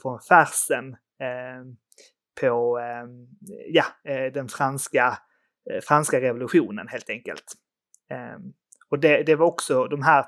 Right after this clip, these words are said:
två personerna som skrev musikalen artonhundraelva, skrev även musikalen Axel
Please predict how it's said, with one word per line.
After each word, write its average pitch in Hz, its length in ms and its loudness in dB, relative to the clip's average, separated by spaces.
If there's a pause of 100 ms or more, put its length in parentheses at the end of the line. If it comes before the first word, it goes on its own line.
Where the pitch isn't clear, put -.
två 123 260 4
personerna 120 560 -6
som 131 140 -16
skrev 123 320 -6
musikalen 123 580 -6
artonhundraelva, 143 1080 -2
skrev 165 440 -2
även 131 520 -2 (280)
musikalen 120 600 -4
Axel - 440 -12